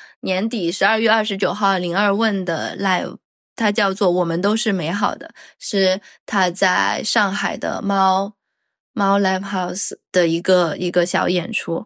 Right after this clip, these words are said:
其实也很便宜了，两百八十八块。先讲一下王菀之吧，为什么呢？<laughs> 今年王菀之其实看了两次啊，第一次是在我，我跟小歪去香港的时候，中间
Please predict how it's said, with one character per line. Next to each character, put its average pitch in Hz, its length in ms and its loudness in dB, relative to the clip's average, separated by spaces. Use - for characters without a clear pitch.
其 208 100 0
实 226 120 2
也 202 120 2
很 180 200 0
便 - 280 -6
宜 196 80 0
了， - 220 -2
两 165 240 -2
百 160 220 -2
八 165 160 0
十 - 120 -8
八 - 220 -6
块。 - 220 -10
先 247 240 0
讲 196 180 2
一 220 40 2
下 226 140 4
王 196 200 4
菀 185 200 2
之 196 140 -2
吧， 202 180 2
为 226 140 0
什 208 140 -2
么 180 100 0
呢？ 185 160 -6
<laughs> 262 360 -2
今 294 140 2
年 214 120 4
王 196 160 2
菀 196 80 0
之 190 80 -4
其 220 160 -2
实 208 80 0
看 226 180 0
了 202 60 0
两 196 220 -8
次 - 160 -6
啊， 170 100 -8
第 226 160 -6
一 240 80 -2
次 226 220 -2
是 214 320 -4
在 202 520 0
我， 196 260 -2
我 190 160 -4
跟 208 160 2
小 220 160 -2
歪 190 120 2
去 214 140 -6
香 214 240 0
港 175 180 -2
的 180 80 -6
时 185 140 -8
候， 185 180 -4
中 196 200 -4
间 196 260 0